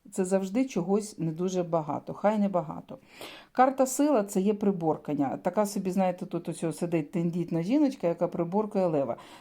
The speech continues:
Жіночка ця — це є Україна, яка приборка-, приборкує своїх ворогів. І друзям, ну, пропонує трохи жвавіше включатися. Тобто, ось оця нова колода,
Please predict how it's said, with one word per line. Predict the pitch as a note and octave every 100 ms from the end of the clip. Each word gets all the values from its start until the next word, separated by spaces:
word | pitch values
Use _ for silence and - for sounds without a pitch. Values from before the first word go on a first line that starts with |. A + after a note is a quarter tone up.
| -
Жіночка | F3+ A#3+ F#4+ D#4 F#3+
ця — | - C#3+
це | C#3+ F#3
є | C4
Україна, | B3+ A3 A3 A3 G#3 F3+ D3 C3
яка | - F3 F#3
приборка-, | F3+ F#3 F#3+ C4+ C4 F3+
приборкує | E3+ E3 F3 B3 B3+ F3+
своїх | E3+ F3 G3+ A3
ворогів. | F#3+ G3 G3 F#3 D#3 C3+
І | - F3
друзям, | G#3+ C#4+ B3 F#3 E3+ - D#3+
ну, | - F#3+ D#3+ C#3+ - - -
пропонує | - F#3+ F3+ A#3 D4+
трохи | C4 A3 A#3 F3
жвавіше | E3+ F3+ F#3+ A#3 G#3+
включатися. | G3+ G3+ G#3 - C3 - - - -
Тобто, | - A#3 - - - - - - - - - - - - _ -
ось | F#3+ G#3+
оця | A3 G#3+ A#3
нова | A#3+ A#3 A3+
колода, | A3+ G#3 G#3+ C4+ C4+ F#3 F3